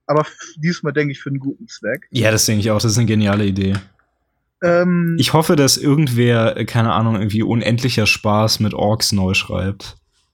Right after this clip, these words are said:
Speaker 1: Ganz ehrlich,
Speaker 2: Ja.
Speaker 1: wenn, wenn irgendwo in der Mitte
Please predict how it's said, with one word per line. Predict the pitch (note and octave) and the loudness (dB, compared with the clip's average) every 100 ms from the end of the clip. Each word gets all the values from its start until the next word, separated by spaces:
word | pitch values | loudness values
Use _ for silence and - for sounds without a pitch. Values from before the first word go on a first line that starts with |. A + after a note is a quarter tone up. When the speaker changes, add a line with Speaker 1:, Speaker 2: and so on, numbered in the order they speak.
| _ - - - - | _ -18 -18 -12 -2
Speaker 1:
Ganz | D#3+ G3+ G3 | 0 0 0
ehrlich, | F#3 G3 F3+ F3+ F3+ - - | -2 0 0 -2 -4 -10 -2
Speaker 2:
Ja. | A2 A2 A2+ - _ _ _ _ | 0 0 -2 -6 _ _ _ _
Speaker 1:
wenn, | D#3+ E3+ F#3 D#3+ | -2 0 -2 -6
wenn | E3+ E3+ E3 D#3+ D3+ _ _ _ _ _ _ | -4 -2 -2 -6 -12 _ _ _ _ _ _
irgendwo | - G3 G3+ - F3 | -2 0 0 0 -4
in | E3+ | -2
der | E3+ | 0
Mitte | E3+ F3 E3+ | 0 0 -4